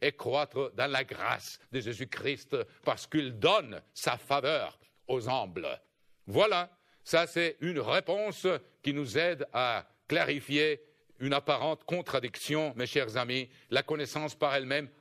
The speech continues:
enfle, mais si elle est accompagnée de cette humilité qui est, a le désir de plaire à Dieu en toutes choses, donc, mes chers amis, on peut donc croire, croître dans la connaissance et la grâce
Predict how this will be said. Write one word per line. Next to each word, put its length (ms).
enfle, 560
mais 80
si 160
elle 80
est 60
accompagnée 760
de 60
cette 320
humilité 680
qui 140
est, 220
a 160
le 160
désir 540
de 100
plaire 560
à 120
Dieu 420
en 180
toutes 280
choses, 580
donc, 420
mes 140
chers 320
amis, 360
on 160
peut 360
donc 240
croire, 480
croître 500
dans 80
la 140
connaissance 640
et 100
la 100
grâce 500